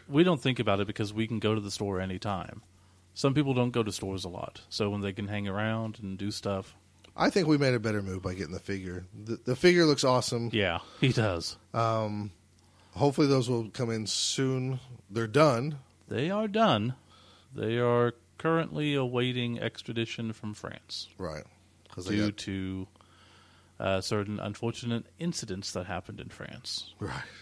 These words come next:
Speaker 2: But, um, basically, yeah, the terrorist attacks have,
Speaker 1: Yeah.
Speaker 2: have kept them locked up for a little bit.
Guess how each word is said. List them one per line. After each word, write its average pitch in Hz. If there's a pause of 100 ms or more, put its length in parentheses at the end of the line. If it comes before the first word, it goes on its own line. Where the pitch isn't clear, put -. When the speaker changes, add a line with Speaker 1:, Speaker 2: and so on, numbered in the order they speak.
(1120)
Speaker 2:
But, 107
um, 90 (460)
basically, 95
yeah, 80
the 78
terrorist 78
attacks -
have, 73 (160)
Speaker 1:
Yeah. 82 (520)
Speaker 2:
have 104
kept 95
them 85 (120)
locked 95
up 85
for 80
a 85
little 85
bit. 76